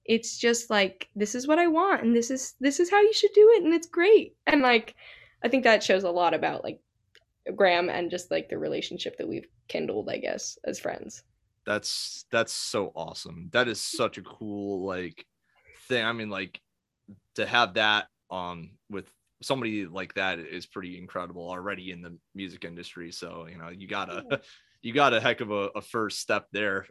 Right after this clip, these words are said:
Speaker 2: I mean, that's,
Speaker 1: <laughs>
Speaker 2: you know, not, yeah, a-, and sometimes it, you know, fate is just weird and, you know, it drops things like that into your lap sometimes, you know?
Speaker 1: Yeah.
Speaker 2: So it's just,
Speaker 1: It,
Speaker 2: you know, you gotta take the
Speaker 1: if
Speaker 2: ball
Speaker 1: the
Speaker 2: and
Speaker 1: guy
Speaker 2: run with it.
Speaker 1: from Chicago had come,
Speaker 2: Right.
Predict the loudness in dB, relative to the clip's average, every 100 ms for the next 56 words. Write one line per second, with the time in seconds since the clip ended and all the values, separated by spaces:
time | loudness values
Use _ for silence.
0 | -8 -8 -6 -4 -4 0 -2 -2 -12 _
1 | _ _ _ -4 0 0 4 4 4 -2
2 | -20 -4 2 4 4 4 2 -2 -4 -10
3 | _ _ _ -4 -2 2 2 4 4 4
4 | 2 0 -2 -4 -2 -2 -2 -6 -6 -8
5 | -8 -6 -2 -2 -4 -8 -12 -14 -12 -8
6 | -8 -10 _ -6 -4 -4 -6 -8 -8 -6
7 | -6 -4 -6 -6 -6 -2 -4 -4 -10 -8
8 | -8 -8 -10 -10 -2 0 0 -2 -4 -6
9 | -6 -6 -8 0 0 0 -6 -12 -16 0
10 | 0 2 2 4 4 2 0 4 6 4
11 | 2 0 0 0 -2 -4 -6 0 4 4
12 | 4 4 2 2 -2 0 2 4 2 0
13 | -6 _ _ -4 -4